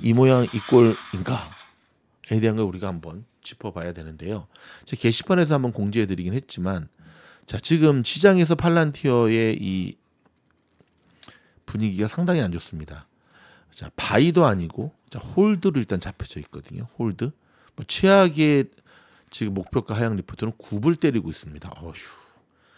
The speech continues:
최고는 삼십오 불. 근데 에버리지는 이십이 점 일일. 좀 비슷하죠, 지금. 자, 일단 좋은 거는 바로 이 부분이에요, 여러분. 팔란티어의 캐시인 플로어를 보면, 캐시 플로어.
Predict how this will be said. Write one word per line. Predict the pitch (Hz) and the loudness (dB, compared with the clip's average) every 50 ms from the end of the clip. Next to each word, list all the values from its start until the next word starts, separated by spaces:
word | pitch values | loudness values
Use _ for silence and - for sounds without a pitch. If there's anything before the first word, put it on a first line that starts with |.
| _ _ _ - | _ _ _ -10
최고는 | - - 175 151 139 139 139 135 | -4 -2 -2 0 0 -2 -2 -2
삼십오 | - - 170 160 - - 107 92 80 | -4 -6 -8 -6 -6 -8 -8 -10 -10
불. | 82 - - - _ _ _ _ _ _ _ | -14 -16 -20 -20 _ _ _ _ _ _ _
근데 | - 104 - - | -10 -8 -4 -2
에버리지는 | 104 107 117 131 127 123 113 120 117 110 | 0 2 2 2 2 2 0 -2 -4 -4
이십이 | 101 107 117 123 - - 120 120 104 | -4 -4 -6 -6 -6 -6 -6 -6 -6
점 | - - 107 92 | -4 -4 -4 -4
일일. | 110 127 120 101 87 78 - | -2 -4 -4 -4 -6 -8 -10
좀 | - - 110 | -12 -14 -12
비슷하죠, | 95 - - - - - 117 92 92 85 | -12 -12 -14 -10 -6 -4 -4 -2 -4 -6
지금. | - - - - - 76 - _ _ _ _ _ _ _ _ _ _ _ _ _ _ _ _ _ _ _ _ _ _ _ _ _ _ _ _ _ _ _ _ | -8 -10 -14 -14 -18 -20 -20 _ _ _ _ _ _ _ _ _ _ _ _ _ _ _ _ _ _ _ _ _ _ _ _ _ _ _ _ _ _ _ _
자, | - - - - - - | -20 -18 -18 -18 -14 -12
일단 | - 123 - 208 156 | -6 -2 0 0 0
좋은 | - - 117 127 175 214 220 214 | 2 4 6 8 8 8 6 6
거는 | 220 202 196 190 | 4 4 4 4
바로 | 165 131 123 117 107 | 2 0 0 0 0
이 | 95 104 | 0 0
부분이에요, | 110 120 110 107 104 95 90 85 85 82 | -2 -4 -6 -4 -4 -4 -4 -6 -8 -10
여러분. | 80 76 78 76 - 98 87 | -10 -12 -14 -12 -10 -10 -10
팔란티어의 | 82 - 139 147 165 165 160 - - 135 131 127 | -6 -4 -4 -2 -2 -2 -4 -2 -4 -2 -2 -2
캐시인 | - - 180 - - 170 151 135 | -4 -4 -4 -4 -4 -4 -4 -4
플로어를 | - 139 139 135 123 120 117 98 | -4 -2 0 0 0 0 -2 -2
보면, | 92 87 90 117 139 131 104 | -4 -6 -4 -2 -2 -4 -4
캐시 | - - 151 - - | -4 -6 -8 -8 -10
플로어. | - - 117 104 104 113 147 | -8 -4 -2 -2 -2 -2 -4